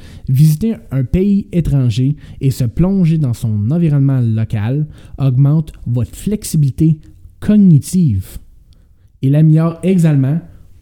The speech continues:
la profondeur et l'intégralité de la pensée, ce qui donne un coup de pouce à votre créativité.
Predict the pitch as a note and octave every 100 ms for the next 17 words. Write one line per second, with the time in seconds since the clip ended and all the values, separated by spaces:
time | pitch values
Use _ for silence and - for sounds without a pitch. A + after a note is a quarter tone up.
0 | - - B2+ A2 G3+ - F3 D3 C3+ D3
1 | D#3 - - B2 A#2+ B2 F3+ G#3 F#3+ D3+
2 | C3+ C3 A#2 - C#3+ D3 - - - A#2+
3 | A2+ - C3+ B2 - G#2+ - - - -
4 | - - C#3 D#3 E3+ - B2+ - - F3
5 | - F#3 F3 - - - C3+ C3 A2+ -
6 | C3 - B2 G#2+ F#2+ G2